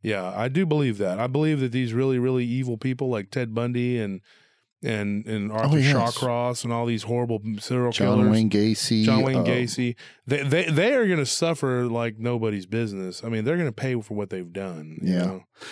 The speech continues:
Speaker 2: And, and I think about the people that, you know, you have these murderers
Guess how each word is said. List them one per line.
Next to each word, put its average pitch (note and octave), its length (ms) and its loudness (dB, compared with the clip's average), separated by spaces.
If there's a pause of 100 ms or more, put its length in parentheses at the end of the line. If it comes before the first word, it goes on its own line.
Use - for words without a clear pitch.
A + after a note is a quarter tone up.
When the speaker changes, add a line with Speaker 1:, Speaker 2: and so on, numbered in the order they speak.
(120)
Speaker 2:
And, C#3 160 2
and B2 320 2 (720)
I B2 160 2
think A#2+ 260 0
about G#2 200 2
the G2 120 0
people G2 440 0
that, E2 220 -2
you F#2+ 120 -4
know, F2+ 80 0
you F2 80 -2
have G#2+ 240 -2
these E2+ 260 0
murderers F2 800 -2